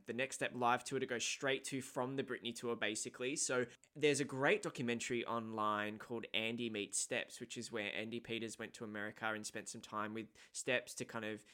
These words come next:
you know, just to see what they're up to. And, um, you know, there's a lot of great backstage, um, footage from them on the Britney tour. You know, they all go shop-, they all go on a shopping spree in an American mall and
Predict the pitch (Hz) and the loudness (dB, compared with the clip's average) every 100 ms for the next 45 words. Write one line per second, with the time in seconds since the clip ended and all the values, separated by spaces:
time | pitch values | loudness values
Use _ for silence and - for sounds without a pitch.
0 | - 123 113 120 - 117 123 117 85 110 | -6 -2 -2 -2 -4 -2 -2 -2 -2 -2
1 | 113 - 127 120 113 113 110 113 - - | -2 -2 -4 -4 -4 -4 -4 -4 -8 -6
2 | 120 113 117 123 120 127 123 127 117 - | -4 -2 0 0 4 2 2 0 0 0
3 | - - - - 123 120 123 117 - - | -2 -2 -2 2 4 6 4 2 -6 -14
4 | - _ _ 127 123 117 - 147 143 139 | -20 _ _ 0 2 2 0 4 6 6
5 | 139 127 143 135 135 135 131 143 135 131 | 6 4 0 0 0 -2 -2 -4 -4 -6
6 | - 139 135 135 135 135 131 131 123 123 | 0 2 6 8 10 8 6 2 0 2
7 | 131 135 139 - - 139 139 - 135 127 | 4 4 2 2 2 2 0 0 2 2
8 | - 135 135 131 120 - 123 143 135 - | 0 -2 0 0 0 -2 -2 -2 -2 0
9 | 139 135 139 143 131 127 127 123 123 127 | 2 4 4 2 -4 -4 -2 0 0 0
10 | 135 123 127 131 135 143 143 - - - | -2 -4 0 0 0 -2 -6 -18 -20 -20
11 | - 127 127 | -10 -8 -6